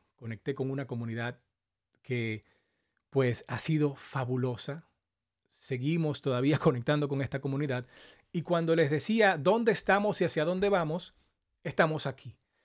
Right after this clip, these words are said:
Estamos aquí para, para seguir haciendo de este periodismo, de esta comunicación, yo diría que más que objetiva, también llana, abierta, inclusiva. Así,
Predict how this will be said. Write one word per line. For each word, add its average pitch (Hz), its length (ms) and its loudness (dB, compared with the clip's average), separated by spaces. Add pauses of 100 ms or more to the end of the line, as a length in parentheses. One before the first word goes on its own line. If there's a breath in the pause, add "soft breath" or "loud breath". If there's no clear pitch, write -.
(160)
Estamos 175 400 2
aquí 208 340 0
para, 139 640 4
para 143 160 0
seguir 160 300 2
haciendo 170 340 0
de 165 60 0
este - 160 -6
periodismo, 156 640 -4 (380 soft breath)
de 143 80 -2
esta 151 180 -2
comunicación, 160 1080 0 (460)
yo 147 180 -4
diría 151 280 0
que 147 120 -2
más 156 180 -4
que 175 100 -4
objetiva, 151 580 2
también 143 400 0
llana, 165 380 4
abierta, 165 880 4
inclusiva. 160 1040 0 (220)
Así, 196 400 0